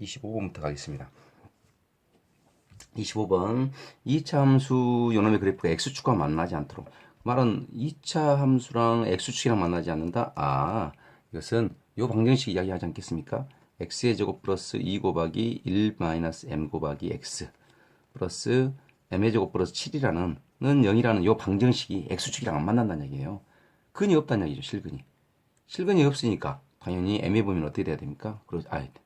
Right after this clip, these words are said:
죄송합니다. 사분의 D의 범위는 어떻게 됩니까? 영보다 작겠죠. 그래서 짝수니까, 일 창의 계수가 짝수니까 사분의 D 이용하는 겁니다. 사분의 D는 B 다시의 제곱 마이너스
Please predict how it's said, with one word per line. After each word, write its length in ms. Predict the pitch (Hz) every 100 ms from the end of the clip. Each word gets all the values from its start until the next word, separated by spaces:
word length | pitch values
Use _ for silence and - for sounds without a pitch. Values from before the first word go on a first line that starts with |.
| _ _ _
죄송합니다. 680 | - 76 67 - 95 139 170 - -
사분의 360 | - 131 135 127
D의 200 | 113 95
범위는 260 | 101 92
어떻게 160 | 80 85
됩니까? 320 | 82 73 76
영보다 280 | 82 69 64
작겠죠. 480 | - - 73 - - _ _ _ _
그래서 380 | - 82 110 135 - - - - _
짝수니까, 560 | - 131 160 135 78 80
일 100 | 85
창의 180 | 98 82
계수가 220 | 80 71
짝수니까 400 | 87 - 98 -
사분의 320 | 98 92 73
D 100 | 82
이용하는 240 | 78 76
겁니다. 680 | 80 90 69 71 73 107 135 135
사분의 320 | 110 95 78
D는 360 | 73 73 71 - - -
B 140 | 110
다시의 300 | 110 90 92
제곱 280 | 82 82 76 _ _ -
마이너스 720 | 82 90 85 - 101 135